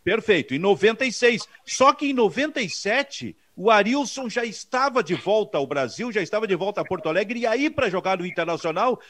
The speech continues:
e não exatamente com a condição de titular. Ele chegou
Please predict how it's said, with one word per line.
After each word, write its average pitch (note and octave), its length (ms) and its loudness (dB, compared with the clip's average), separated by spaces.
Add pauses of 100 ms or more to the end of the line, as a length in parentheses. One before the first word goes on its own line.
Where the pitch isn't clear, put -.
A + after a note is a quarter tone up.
(120)
e A3 120 0
não C4 340 2
exatamente A#3 560 -4
com C4 100 -6
a A#3+ 80 -2
condição B3 380 -2
de B3 100 -6
titular. B3 560 -2 (120)
Ele C3+ 160 -2
chegou F3+ 520 2